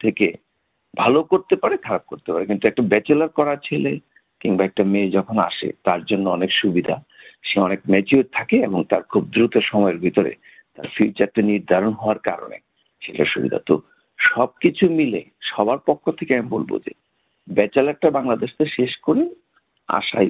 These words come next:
উত্তম, কারণ কম সময় পড়ে বেশি বেনিফিট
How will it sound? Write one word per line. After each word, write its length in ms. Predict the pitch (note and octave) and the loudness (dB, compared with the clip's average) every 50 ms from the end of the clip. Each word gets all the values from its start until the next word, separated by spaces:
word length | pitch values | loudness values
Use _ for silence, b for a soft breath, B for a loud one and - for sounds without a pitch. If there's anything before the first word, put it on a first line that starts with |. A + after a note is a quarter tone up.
| - - | 0 0
উত্তম, 500 | - - - _ _ - - E3 G#3+ B3 - _ _ _ _ _ _ | -2 -2 -2 _ _ 0 0 0 0 0 -6 _ _ _ _ _ _
কারণ 340 | - - F#2 F#2 F2+ F2 D2 - _ _ _ _ _ _ _ _ _ - | -2 -2 0 0 -2 -6 -8 -10 _ _ _ _ _ _ _ _ _ -2
কম 200 | B2+ A#2 A#2 A#2+ | -2 0 0 -2
সময় 300 | - - - C#3 D3+ D#3 D3+ - | -4 -2 2 2 2 2 2 2
পড়ে 240 | C#3+ C#3 B2+ E3+ - - _ _ _ _ _ _ _ _ _ _ - | 2 2 2 0 -4 -6 _ _ _ _ _ _ _ _ _ _ 2
বেশি 400 | G2 A#2+ A#2+ - - - F3+ D4+ - _ - | 2 2 2 2 0 0 0 0 -2 _ -10
বেনিফিট 500 | - G2 A2 G#2 G2+ G2 - G2 F2+ - | -2 0 2 2 2 0 0 -2 -2 -2